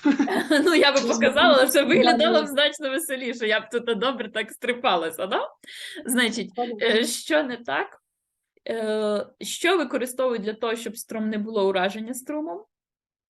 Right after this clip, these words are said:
Speaker 2: Ну, покривають якоюсь
Speaker 1: Да, їх
Speaker 2: цього.
Speaker 1: спеціально покривають речовиною, яка струм не проводить, зовсім не проводить. Через те безпечно брати цей провідник як завгодно в руки,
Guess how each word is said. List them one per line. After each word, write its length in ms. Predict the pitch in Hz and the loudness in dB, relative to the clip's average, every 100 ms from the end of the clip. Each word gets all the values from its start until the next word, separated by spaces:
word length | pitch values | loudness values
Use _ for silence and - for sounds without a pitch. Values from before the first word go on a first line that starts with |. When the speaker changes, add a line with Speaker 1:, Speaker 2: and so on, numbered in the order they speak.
| _ _ _ | _ _ _
Speaker 2:
Ну, 180 | 254 233 | -8 -6
покривають 1080 | 247 240 262 233 247 262 247 - - - - | -4 -2 0 0 0 0 -4 -12 -20 -12 -10
якоюсь 380 | 226 226 208 196 | -4 0 0 0
Speaker 1:
Да, 100 | 190 | -4
їх 360 | 196 277 226 | -4 -4 -6
Speaker 2:
цього. 160 | 214 214 | -6 -6
Speaker 1:
спеціально 560 | 240 254 254 320 285 | -4 0 0 0 -4
покривають 600 | 254 233 226 226 269 254 | -6 -8 -4 0 0 0
речовиною, 560 | 233 208 247 233 240 277 | -6 -8 -8 -4 -2 -2
яка 280 | 233 233 240 | -2 -2 -4
струм 380 | 247 247 226 214 | -4 -6 -4 -2
не 160 | 226 | -2
проводить, 560 | 226 185 175 160 165 180 | -2 -4 -4 -4 -8 -4
зовсім 340 | 214 233 214 | -2 -2 -2
не 80 | 185 | -4
проводить. 420 | 185 170 175 185 | -4 -6 -6 -8
Через 200 | 175 185 | -12 -6
те 120 | 226 | -2
безпечно 600 | 254 202 - 220 220 202 | -2 -4 -4 -4 -4 -8
брати 380 | 180 190 202 196 | -4 -2 -2 -4
цей 160 | 185 180 | -8 -8
провідник 480 | 185 170 165 202 233 | -8 -12 -8 -8 -8
як 180 | 190 | -8
завгодно 440 | 185 180 190 185 180 | -8 -4 -4 -4 -4
в 60 | |
руки, 320 | 175 359 - | -4 -4 -6